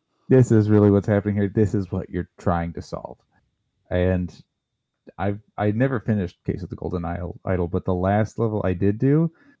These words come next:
I ultimately had to kinda pull, pull it out 'cause I was spending so much time on one level. Um, and I thought that was super, super cool. And I remember the, the last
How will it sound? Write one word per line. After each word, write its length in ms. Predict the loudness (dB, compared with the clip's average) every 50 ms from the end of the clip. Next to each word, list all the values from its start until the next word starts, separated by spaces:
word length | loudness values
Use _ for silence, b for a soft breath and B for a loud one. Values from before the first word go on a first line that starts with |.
| _ _ _ _ _ -6
I 120 | -2 0
ultimately 440 | 0 0 0 -2 -4 -4 -2 -2 -2
had 400 | -2 0 0 0 2 2 0 0 -2
to 80 | -4
kinda 520 | -4 -2 -2 -2 -2 -2 -4 -4 -6 -6 -10 _ _ _ _ _ _ _ _ _ _ _ _ _ _ _ _ _ _ _ _ _ _ -14
pull, 420 | -14 -8 -2 0 0 2 2 0 0
pull 240 | 2 2 2 4
it 80 | 4 2
out 160 | 0 0 0
'cause 160 | -2 -2 -2
I 60 | 0 0
was 100 | -2 -2
spending 280 | -2 -2 -2 -2 -2
so 120 | -4 -4 -4
much 180 | -4 -4 -8
time 220 | -6 -6 -6 -4 -4
on 100 | -6 -6
one 180 | -6 -6 -6
level. 440 | -6 -8 -6 -4 -4 -4 -4 -4 -8 _ _ _ _ _ _ _ _ _ _ _ -6
Um, 320 | -4 -2 -2 -2 -4 -8 _ _ _ _ _ _ _ _ _ -2
and 120 | 0 2
I 60 | 2 2
thought 180 | 0 -2 -2
that 100 | -2 -2
was 140 | -6 -4 -4
super, 240 | -4 -4 -2 -2 -6
super 240 | -6 -6 -8 -10 -8
cool. 340 | -4 -4 -4 -4 -4 -6 -4
And 100 | -2 0
I 20 | 2
remember 260 | 2 2 2 0 0
the, 420 | 0 2 2 4 4 4 4 4 2
the 120 | 2 2
last 440 | 2 2 2 2 0 -2 -6 -12